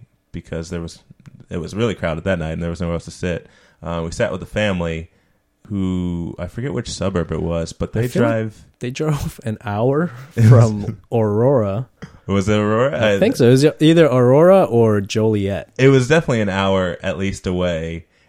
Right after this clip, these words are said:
Speaker 1: and they liked Crisp so much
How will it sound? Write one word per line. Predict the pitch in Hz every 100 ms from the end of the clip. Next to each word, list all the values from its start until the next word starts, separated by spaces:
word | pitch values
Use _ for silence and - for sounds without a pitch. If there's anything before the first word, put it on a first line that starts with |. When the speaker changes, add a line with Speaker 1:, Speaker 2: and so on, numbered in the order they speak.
| _
Speaker 1:
and | 92 95
they | 98 104 104 101 98 92 90 _ _ _ _ _ _
liked | - 98 113 123 - -
Crisp | - 104 98
so | - - 113
much | 107 92 87 - - -